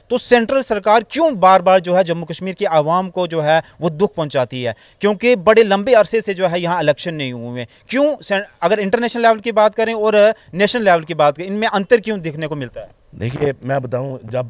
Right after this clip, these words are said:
Speaker 2: last time इन्होंने, आ, बीडीसी, डीडीसी, urban local bodies के इलेक्शन करवाए थे, तब इनको लग रहा था कि इनके हिसाब से situation है, तो फिर वहाँ पर कोई security concern नहीं आता। तब हम देख लेंगे, हम करवा के रहेंगे।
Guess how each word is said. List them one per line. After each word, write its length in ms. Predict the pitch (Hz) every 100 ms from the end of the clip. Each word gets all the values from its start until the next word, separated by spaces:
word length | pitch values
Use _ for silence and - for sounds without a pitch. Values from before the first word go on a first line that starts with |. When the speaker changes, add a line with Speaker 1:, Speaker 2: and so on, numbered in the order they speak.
| 120 123
Speaker 2:
last 300 | 123 131 139
time 140 | 127
इन्होंने, 300 | 131 131 131
आ, 1200 | 131 _ _ _ _ _ _ - 104 120 123 123 123 - 110 - 104
बीडीसी, 580 | 123 135 131 131 120
डीडीसी, 560 | 117 120 123 117 117 110 - 123 101
urban 260 | 120 127 127 120
local 300 | 120 120 120
bodies 360 | 120 120 113
के 80 | -
इलेक्शन 300 | 120 117 127
करवाए 260 | 113 110 123
थे, 80 | 143
तब 240 | 170 160
इनको 180 | 156 175
लग 140 | 147
रहा 100 | 160
था 120 | 147 156
कि 140 | 160
इनके 240 | 151 160 160 _ - - -
हिसाब 380 | 311 302 277
से 160 | - 240
situation 480 | - 185 190 196 170
है, 160 | 180 170
तो 120 | 170 -
फिर 160 | 214
वहाँ 220 | 185 190
पर 100 | 202
कोई 300 | 190 196 196 175
security 420 | - 165 175 175
concern 320 | 165 160 160 160
नहीं 120 | 151
आता। 220 | - 135 - - -
तब 160 | 196 202
हम 140 | 214
देख 220 | 196 196 190
लेंगे, 240 | 185 180
हम 220 | 165 180
करवा 240 | 165 165 165
के 140 | 180
रहेंगे। 400 | 180 202 202